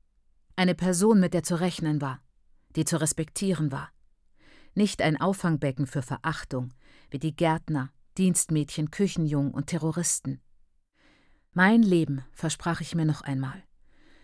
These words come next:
würde sich in zwei Jahren ändern, bei der Preisverleihung. Was die Direktorin der Regierungsschule betraf,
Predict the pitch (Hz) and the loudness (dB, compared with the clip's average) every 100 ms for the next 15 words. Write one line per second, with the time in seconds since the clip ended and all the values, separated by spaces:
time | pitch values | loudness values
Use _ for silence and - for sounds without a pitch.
0 | - 175 180 175 165 - 160 - 170 185 | -6 0 2 2 0 -4 -2 0 2 0
1 | 202 170 170 170 170 151 143 135 147 - | 2 0 0 -2 -4 -2 -2 -4 -8 -14
2 | _ _ 156 160 165 165 143 - 147 131 | _ _ -2 -2 -2 -2 -2 -2 -2 -4
3 | 127 - _ _ _ _ _ _ _ _ | -6 -10 _ _ _ _ _ _ _ _
4 | _ _ _ _ _ _ _ 180 196 - | _ _ _ _ _ _ _ 0 0 0
5 | 226 220 196 190 240 262 220 180 165 160 | 0 0 0 0 2 4 4 2 0 -2
6 | 208 277 269 - - 147 131 - - 135 | -2 2 2 0 -4 -4 -6 -8 -6 -8
7 | - | -10